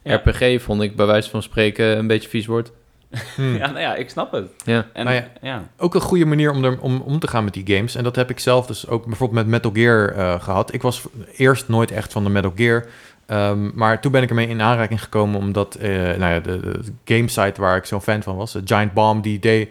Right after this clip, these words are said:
Speaker 3: gewoon volledige playthroughs van die games. En toen ben ik het gewoon gaan kijken, die playthroughs, met gasten die ik chill vind. Die gasten hebben, ehm,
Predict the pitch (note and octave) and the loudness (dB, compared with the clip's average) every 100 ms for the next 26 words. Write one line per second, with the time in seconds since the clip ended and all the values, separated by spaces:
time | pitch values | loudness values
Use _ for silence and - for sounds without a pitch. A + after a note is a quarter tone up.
0 | - - _ - A2 A#2+ A2 A2 - - | -10 -20 _ -4 -2 0 0 0 -2 0
1 | C#3 F3 D#3+ A2+ - A#2 G#2+ G#2 G2 - | 2 2 -2 -2 -4 -6 -2 -2 -2 -6
2 | A2+ G#2+ A2+ A2 - A#2 G#2+ G#2+ B2 C3+ | -8 -4 -4 -6 -6 -6 -4 -2 0 2
3 | A#2+ A2 C3+ C3 B2+ A#2 A2+ - - - | 0 -4 0 0 0 -4 -6 -16 -20 -12
4 | G#2+ D#3+ D3+ B2+ B2 C3+ B2+ B2 A2 B2 | -2 0 0 -2 0 2 2 2 -2 -2
5 | C3+ B2+ A#2 A#2 A#2 A2 - - - _ | -2 0 0 2 4 2 0 -12 -20 _
6 | G#2+ G#2 G2 F#2+ F#2+ | 0 2 2 2 0